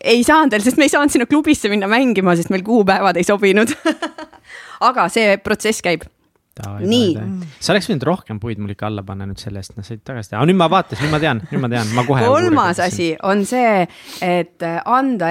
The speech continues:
Speaker 1: endast maksimum ja muusikaolukorras siis tähendab seda, et vahet pole, palju seal publikut on. Kas seal on seitse inimest või seal on nagu viis tuhat inimest, on ju. Kunagi sa ei tea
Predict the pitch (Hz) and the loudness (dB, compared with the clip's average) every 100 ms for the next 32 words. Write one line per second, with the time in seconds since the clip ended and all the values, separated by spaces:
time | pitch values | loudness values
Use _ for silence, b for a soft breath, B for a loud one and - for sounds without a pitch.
0 | 196 214 190 160 151 147 - 180 190 254 | 0 2 0 0 0 -2 -4 0 2 2
1 | - 165 143 147 139 151 _ - 165 190 | 0 2 4 4 2 0 _ 0 4 6
2 | 262 226 180 170 160 160 160 160 - 156 | 4 4 2 4 4 2 2 0 -2 -2
3 | 175 160 160 196 160 202 233 - 196 170 | 0 0 0 0 0 -2 -2 -2 0 0
4 | 156 151 165 175 165 156 156 - 147 143 | 2 0 -2 -2 -2 -2 -6 -6 -4 -6
5 | B B - 294 349 277 - 254 262 220 | B B 0 2 4 2 4 2 2 2
6 | 208 196 165 165 - 180 180 175 165 156 | 4 4 2 0 2 4 4 4 2 2
7 | 214 190 - 147 143 160 151 147 143 151 | 2 2 0 -4 -2 -2 -2 -2 -4 -4
8 | 156 156 - B B 269 302 220 165 160 | -2 -2 -6 B B 4 4 4 2 0
9 | 156 202 | 2 2